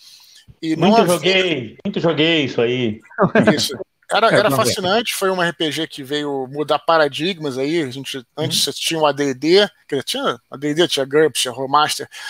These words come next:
Speaker 1: mas veio mudar paradigmas aí, enfim, não preciso nem entrar em detalhes. E a gente jogava, é, esse jogo. Só que aí não existia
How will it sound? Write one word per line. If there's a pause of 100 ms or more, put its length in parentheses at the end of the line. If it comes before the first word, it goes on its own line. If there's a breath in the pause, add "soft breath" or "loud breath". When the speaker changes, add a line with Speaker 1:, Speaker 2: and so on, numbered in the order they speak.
(140 loud breath)
Speaker 1:
mas
veio
mudar
paradigmas
aí,
enfim,
não
preciso
nem
entrar
em
detalhes. (480 loud breath)
E
a
gente
jogava, (460 loud breath)
é,
esse
jogo.
Só
que
aí
não
existia